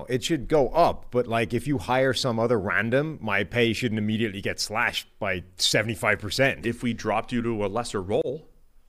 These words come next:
Speaker 1: No,
Speaker 2: in
Speaker 1: like,
Speaker 2: a
Speaker 1: you
Speaker 2: world
Speaker 1: don't
Speaker 2: where there's seven, there's seven slots.
Speaker 1: If
Speaker 2: They're all
Speaker 1: you
Speaker 2: slotted. There's seven slots.
Speaker 1: If you sign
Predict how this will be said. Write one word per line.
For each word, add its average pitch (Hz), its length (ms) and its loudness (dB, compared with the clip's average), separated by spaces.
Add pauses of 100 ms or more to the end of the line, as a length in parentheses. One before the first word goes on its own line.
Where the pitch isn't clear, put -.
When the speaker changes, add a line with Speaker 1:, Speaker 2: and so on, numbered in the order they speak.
Speaker 1:
No, 339 460 -4
Speaker 2:
in 165 120 4
Speaker 1:
like, 160 100 8
Speaker 2:
a - 20 4
Speaker 1:
you 165 60 6
Speaker 2:
world 190 220 8
Speaker 1:
don't 151 60 0
Speaker 2:
where 170 100 4
there's 147 260 2
seven, 165 340 2
there's 131 180 0
seven 180 360 4
slots. 113 500 -4 (520)
Speaker 1:
If - 100 0
Speaker 2:
They're 139 100 6
all 180 120 8
Speaker 1:
you 233 60 4
Speaker 2:
slotted. 202 440 6
There's 123 160 0
seven 180 340 2
slots. - 460 -4 (280)
Speaker 1:
If 143 220 0
you 180 140 -4
sign 113 720 0